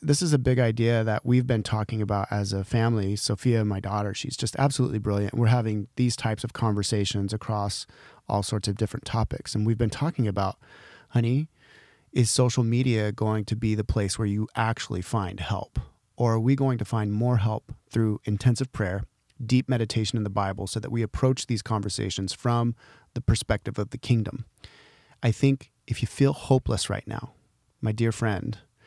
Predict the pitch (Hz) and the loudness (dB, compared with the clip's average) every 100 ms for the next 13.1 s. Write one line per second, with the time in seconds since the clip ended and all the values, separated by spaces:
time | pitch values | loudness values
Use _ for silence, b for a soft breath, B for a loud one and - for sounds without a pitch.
0 | b b b b b - 117 123 - - | b b b b b -8 -6 -6 -8 -2
1 | 117 127 120 127 - 120 - 110 - - | 0 2 4 2 2 0 -2 -2 0 2
2 | 131 151 - 117 - 101 - - - 117 | 2 2 0 0 0 -4 -4 -8 -2 0
3 | 107 120 127 135 131 123 113 110 110 98 | 2 4 4 4 4 4 2 2 0 -2
4 | - - 104 98 104 - 120 - b b | -4 -2 -2 0 -2 -4 -8 -12 b b
5 | b b b _ _ _ - - 123 147 | b b b _ _ _ -8 0 4 6
6 | 135 165 120 - 113 107 101 92 95 90 | 6 4 2 2 0 2 2 2 2 0
7 | 104 - 107 107 98 95 101 95 113 - | -2 -2 -2 0 0 0 -2 -2 -2 2
8 | 123 127 127 113 110 117 123 - 110 104 | 4 4 4 2 4 2 2 0 0 0
9 | 95 - - - 127 117 110 101 92 - | -2 -4 -2 2 4 4 2 -2 -2 2
10 | 127 113 104 117 - - 113 110 - 107 | 4 4 2 -2 -4 -6 -2 0 2 0
11 | - 110 107 120 127 - 117 110 104 95 | 0 2 2 2 0 -2 0 0 0 0
12 | 101 117 113 98 - 113 131 - 147 151 | 2 2 2 -2 0 4 4 4 0 0